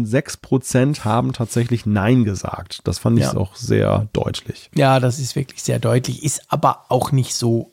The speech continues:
Speaker 2: ähm, verwunderlich. Wir haben ja auch dieser, diesem Ganzen ein bisschen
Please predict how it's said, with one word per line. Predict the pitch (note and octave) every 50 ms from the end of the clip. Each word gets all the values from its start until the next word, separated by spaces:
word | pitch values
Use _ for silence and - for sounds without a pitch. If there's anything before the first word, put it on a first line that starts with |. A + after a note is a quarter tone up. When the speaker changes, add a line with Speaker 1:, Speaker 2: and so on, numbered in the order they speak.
| -
Speaker 2:
ähm, | - A#2 B2 A#2+ G#2+ -
verwunderlich. | - - G#2 G2+ A#2 A#2 A#2+ A2 - D2+ - - - - - _
Wir | - F#2
haben | F#2 G#2+ B2 A2+
ja | G#2 -
auch | A2 A#2+ A2 - - - _ - - - - - _ _ _ _ -
dieser, | - B2+ A2 B2 A#2+ A#2 A#2 A#2+ - - -
diesem | - C#3 A2+ B2 A#2
Ganzen | A#2+ A2+ A#2 A#2+ - - C3
ein | A2+ A2
bisschen | G#2+ B2 A#2 - - - C3+ B2+ B2 A#2 A#2 - D3 C#3 C#3 D3 D#3+ - F3+ F#3 F3+ E3+ E3+ E3+ E3 D#3+ E3+